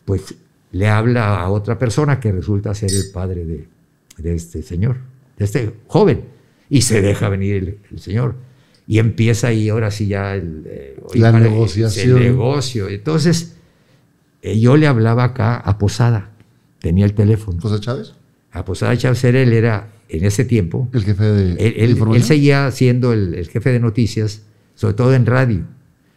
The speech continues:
Speaker 1: Y yo tenía el, eh, le hablaba a la redacción, le decía,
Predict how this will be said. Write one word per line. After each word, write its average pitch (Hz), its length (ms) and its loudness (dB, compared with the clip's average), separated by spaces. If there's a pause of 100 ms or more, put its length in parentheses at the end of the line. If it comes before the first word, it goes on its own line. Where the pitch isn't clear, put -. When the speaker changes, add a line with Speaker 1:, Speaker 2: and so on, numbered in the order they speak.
(300)
Speaker 1:
Y 95 200 -4
yo 110 120 4
tenía 120 240 4
el, 120 100 2
eh, 113 280 0
le 110 80 4
hablaba 123 260 2
a 127 40 2
la 127 100 4
redacción, 120 420 0
le 117 60 -2
decía, 117 380 -4